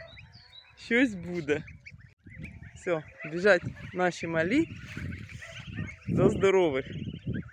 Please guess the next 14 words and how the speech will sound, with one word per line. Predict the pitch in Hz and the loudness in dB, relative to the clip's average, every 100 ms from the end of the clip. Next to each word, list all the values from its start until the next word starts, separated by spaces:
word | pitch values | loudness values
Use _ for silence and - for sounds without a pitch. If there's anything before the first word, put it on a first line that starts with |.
| - - - - 605 - - - - - - | -18 -20 -16 -10 -8 -6 -6 -4 -2 0 0
Це | - | 0
здорові | 175 147 147 147 156 180 | 2 2 4 4 2 -2
пасуться. | 269 269 320 330 - 349 - - - - - - - - - - - - - - - - - - - | -2 0 0 0 2 2 2 0 -2 -4 -6 -8 -6 -8 -6 -8 -8 -4 -4 -2 -2 -2 -4 -10 -8
А | 160 | -8
це | - 208 | -4 -2
малі. | 202 185 160 156 - - - - 160 | 0 0 -4 -8 -10 -10 -12 -12 -2
Боже, | 220 262 233 202 - - - - - - - - | 0 0 -2 -6 -12 -18 -10 -8 -8 -12 -12 -4
качечки | 202 208 196 - 214 | -4 -4 -8 -2 0
довольні. | 190 180 208 302 285 277 277 - - - - 659 - 698 - - - - - - - - - - - - _ - - - | 0 -2 2 4 4 4 0 -6 -18 -18 -16 -14 -12 -6 -6 -6 -12 -14 -18 -16 -14 -12 -14 -16 -18 -20 _ -14 -12 -4
Кахкотять. | 226 - - 226 - 254 330 - - - - - - - - - - - | -2 -2 0 0 4 4 4 2 -8 -8 -8 -10 -12 -14 -12 -12 -8 -4
А | |
малі | 196 196 240 | -2 2 2
пішли | 240 240 - 226 | 0 -4 -4 -4
до, | 214 | -2